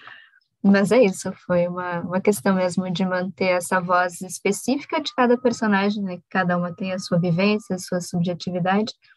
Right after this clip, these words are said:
e a musicalidade do texto da Bernardine.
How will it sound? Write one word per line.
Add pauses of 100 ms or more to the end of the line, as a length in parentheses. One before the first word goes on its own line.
(340)
e
a
musicalidade
do
texto
da
Bernardine.